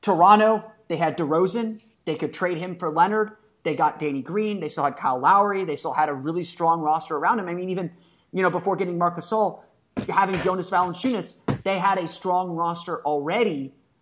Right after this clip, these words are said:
They could go take that chance. Dallas, you know, Luka Doncic, I think, you know, as good as we all, as good as a lot of us thought he would be, exceeded all of our expectations. They had a nice group of young players they were willing to give up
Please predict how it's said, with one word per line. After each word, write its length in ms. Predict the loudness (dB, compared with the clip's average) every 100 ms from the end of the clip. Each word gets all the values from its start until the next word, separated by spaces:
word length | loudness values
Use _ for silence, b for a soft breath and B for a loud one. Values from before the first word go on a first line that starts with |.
| _ _
They 160 | 0 0
could 160 | 2 0
go 160 | 0
take 320 | -2 -8 -2
that 200 | 0 0
chance. 500 | -2 -10 -12 -14 -20
Dallas, 760 | -16 -2 4 6 6 0 -8 -18 _ _
you 80 | -2
know, 100 | 0
Luka 300 | 0 0 0
Doncic, 460 | 4 6 6 0 -4
I 80 | -4
think, 320 | -4 -8 -14 _ -4
you 100 | 0
know, 120 | 0
as 140 | 0
good 180 | 2 2
as 180 | 0 -2
we 120 | 4
all, 300 | 6 6 2 -4
as 160 | 2
good 120 | 2
as 60 | 4
a 60 | 6
lot 140 | 4
of 80 | 4
us 80 | 2
thought 180 | 2
he 80 | 2
would 140 | -4 -2
be, 280 | -4 -4 _ _ _ -4
exceeded 400 | -4 0 2 8
all 240 | 10 10
of 80 | 8
our 120 | 6 2
expectations. 800 | -2 -6 -4 -6 -6 -14 -20 -20 _ _ _ _
They 120 | -2
had 240 | 6 8 8
a 80 | 6
nice 340 | 2 2 -2
group 240 | -4 -4
of 140 | -2 0
young 280 | 2 2 0
players 420 | -2 -2 -2 -4
they 80 | -4
were 120 | -4
willing 320 | -4 -4 -4
to 80 | -6
give 200 | -4 6
up 500 | 10 10 8 -4 -20